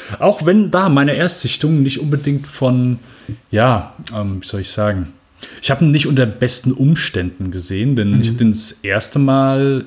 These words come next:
Speaker 1: in, äh, einem Flugzeug gesehen, äh, auf dem Rücken von jemand anderem. Also, äh, der, der Bildschirm, der in dem Sitz, äh, meines Vordermanns eingebaut war,
Speaker 2: <laughs>
Speaker 1: da habe ich diesen Film drauf gesehen.
Speaker 2: Mhm.
Speaker 1: Und, äh, das klingt jetzt komisch oder das klingt jetzt wahrscheinlich etwas,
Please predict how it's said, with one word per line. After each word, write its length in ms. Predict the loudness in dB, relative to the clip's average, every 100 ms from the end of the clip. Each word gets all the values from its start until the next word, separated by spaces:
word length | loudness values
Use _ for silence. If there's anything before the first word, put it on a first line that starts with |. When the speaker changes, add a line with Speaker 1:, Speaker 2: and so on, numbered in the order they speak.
| -6
Speaker 1:
in, 600 | -2 0 0 0 -2 -4
äh, 40 |
einem 460 | -6 -6 -6 -6 -6
Flugzeug 420 | -2 -4 -2 -2
gesehen, 540 | -2 -2 0 2 0 -4 -14 -14 -4
äh, 280 | 0 2 0
auf 260 | -4 -6 0
dem 140 | 2
Rücken 220 | 2 0
von 140 | 0 2
jemand 180 | 2 2
anderem. 320 | 2 0 -4 -10 -12
Also, 260 | -8 -8 -12 _ _ -12
äh, 160 | -10 -10 -12 -16 -18 -14 -10
der, 140 | -6
der 160 | -4 0
Bildschirm, 440 | 2 2 2 2
der 320 | 2 0 0
in 320 | -2 -4 -6 -4
dem 140 | 0
Sitz, 360 | 0 0 -2 -4
äh, 180 | -8 -8
meines 220 | -8 -8
Vordermanns 640 | -4 -2 -2 -4 -4 -6 -8 -12 -14 -8 -2
eingebaut 340 | 0 0 -4
war, 120 | -6 -6 -6
Speaker 2:
<laughs> 160 | -6 0
Speaker 1:
da 200 | 2 2
habe 140 | 0
ich 100 | -2
diesen 240 | -4 -6
Film 240 | -6 -4 -4
drauf 240 | -4 -6
gesehen. 400 | -8 -6 -4 -6 -10 -18 -4
Speaker 2:
Mhm. 140 | 0 2
Speaker 1:
Und, 420 | 4 2 0 -8 -10 -20 -14
äh, 280 | -6 -4 -4 -10 _ -6
das 160 | -4
klingt 240 | 0 0 0
jetzt 220 | -2 -2
komisch 480 | 0 2 4 2 2
oder 160 | 0
das 160 | -2 0
klingt 180 | -2 -2
jetzt 140 | -6
wahrscheinlich 500 | -6 -2 0 0 -2
etwas, 460 | -8 -8 -8 -8